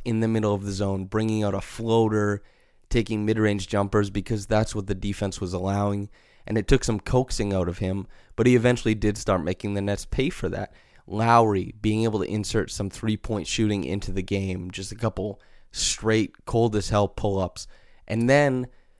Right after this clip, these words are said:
getting a lot more attention between the two of them. They started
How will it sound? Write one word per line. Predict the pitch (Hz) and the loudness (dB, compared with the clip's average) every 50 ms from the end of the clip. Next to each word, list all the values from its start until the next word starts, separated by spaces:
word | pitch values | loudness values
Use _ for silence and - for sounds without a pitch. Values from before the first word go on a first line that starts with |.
| _ _ _ - 120 | _ _ _ -16 -2
getting | - 135 139 131 143 135 127 | 0 2 2 4 4 4 4
a | 117 | 4
lot | 117 110 82 - | 4 4 4 4
more | 113 104 95 | 2 2 2
attention | 92 - - 135 143 147 - 120 107 | 2 2 2 0 0 0 -2 -2 -2
between | 101 98 - - 117 107 104 | -2 -4 -4 -4 -4 -2 -2
the | 101 98 | -4 -4
two | - - 190 175 175 | -4 -2 0 2 2
of | 127 104 | 2 0
them. | 98 95 95 95 95 95 98 - - - - - | 0 -2 -2 -2 -4 -6 -10 -14 -18 -20 -14 -6
They | - 101 98 | -4 -2 -2
started | - - - 110 107 107 110 104 98 95 | 0 2 4 6 6 6 4 4 2 -2